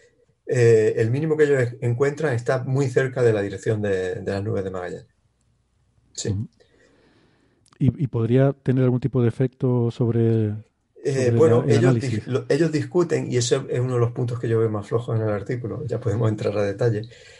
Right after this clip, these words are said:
Speaker 1: eh, que, bueno, que si ellos miran cúmulo a cúmulo, como no hay ningún cúmulo que individualmente se encuentre,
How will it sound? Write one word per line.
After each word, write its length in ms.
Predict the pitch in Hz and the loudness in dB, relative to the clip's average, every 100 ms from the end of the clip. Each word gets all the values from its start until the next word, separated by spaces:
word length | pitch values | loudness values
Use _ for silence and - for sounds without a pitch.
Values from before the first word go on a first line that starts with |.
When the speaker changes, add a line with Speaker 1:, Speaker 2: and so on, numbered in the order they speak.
| _ | _
Speaker 1:
eh, 460 | - 123 120 117 113 | 2 4 6 6 4
que, 180 | 117 110 | 4 4
bueno, 300 | 107 139 101 | 4 0 0
que 400 | 104 92 - - | -2 -4 -6 -18
si 400 | - - 113 110 | -12 -6 -2 2
ellos 240 | 117 139 131 | 4 4 2
miran 360 | 147 143 123 | 0 0 0
cúmulo 320 | 123 139 131 | -4 -4 -2
a 80 | 123 | -2
cúmulo, 380 | 143 160 135 131 | 0 0 0 -4
como 220 | - 107 | -4 -4
no 100 | 110 | 0
hay 100 | 120 | 2
ningún 460 | 123 131 123 139 127 | 2 0 0 -2 -2
cúmulo 400 | 160 143 104 98 | -2 0 0 -4
que 120 | 107 | -6
individualmente 960 | 101 101 104 107 123 127 143 123 117 92 _ _ - _ _ | -6 -4 -2 2 2 2 0 -2 -4 -8 _ _ -20 _ _
se 180 | - 113 | -4 -2
encuentre, 720 | 110 127 123 120 98 92 | 0 2 2 2 -2 -4